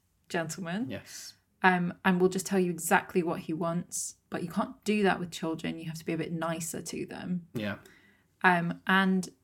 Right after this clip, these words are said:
Speaker 1: so it fell to Dick Van Dyke and the actress playing Truly to direct the children and also entertain them on set. And they had to keep telling Ken Hughes to stop swearing in front of them.
Speaker 2: So they really did become, like, parent figures.
Speaker 1: Yep.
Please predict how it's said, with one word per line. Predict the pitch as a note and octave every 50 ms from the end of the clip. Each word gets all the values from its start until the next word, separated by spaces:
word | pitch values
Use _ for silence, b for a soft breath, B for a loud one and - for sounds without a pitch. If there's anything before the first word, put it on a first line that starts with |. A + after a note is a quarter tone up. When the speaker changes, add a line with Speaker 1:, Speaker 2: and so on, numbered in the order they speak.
| _ _ -
Speaker 1:
so | - - F#3+ F3+
it | E3 -
fell | - - F#3+ G3 G3+ G#3 G3+
to | G3+ - - G#3 G#3 G#3
Dick | F#3+ G3+ F#3+ - -
Van | G#3 G3 G3
Dyke | F#3+ G3+ G#3 G#3+ G3+ F#3 G3+ - - -
and | - F3 F3
the | F3
actress | F3 F#3+ G3+ - - F3+ F3+ -
playing | G3 - - F#3 G3 G#3 G3+ G3
Truly | G3 - - A#3 B3 A3+ F#3+ E3+ E3 E3 E3+
to | - - - F#3+
direct | F3+ - F3 E3+ F3 F3+ E3+ - - - - -
the | - F#3
children | - - G#3 G#3 G3+ - F3+ E3+ E3 E3+ F3
and | G#3 G3 G3
also | A#3 B3 A3+ - - F#3 F3+ F#3 F#3 -
entertain | F#3+ F#3+ F#3+ - - - G#3 G3+ G3+ G3
them | F3+ F3 F3+ F3
on | - D#3+ D3+
set. | - - - F#3 F3 - G#3+ - - _ b b b b b b b b b b b b -
And | G3 G3 F#3+ F#3+ F#3 F#3 F#3 - - _ _ _ _ _ -
they | - G3
had | F#3+ - - F#3 -
to | - -
keep | - - G#3 G#3
telling | - - G#3 A3 A3 A3 G#3+
Ken | G#3 - A3 G#3+ G#3+
Hughes | G#3 G#3 G#3+ A3 G#3 -
to | - G#3+
stop | G#3 - A3+ - -
swearing | - - - - G3+ G3+ F3+ F#3 F3 E3
in | E3 D#3+
front | D#3+ - D#3+ D#3 - -
of | - -
them. | - B2+ - -
Speaker 2:
So | D3
they | C#3+ C#3+
really | D3 D#3 D3+ C3+ B2
did | C3 B2 -
become, | D3 - - G#2 A2
like, | G#2 G2 - - _ _
parent | - - - A#2 A2 A2 G#2+ -
figures. | - - C#3+ C#3+ - C#3 C#3 C#3 - -
Speaker 1:
Yep. | B3 B3+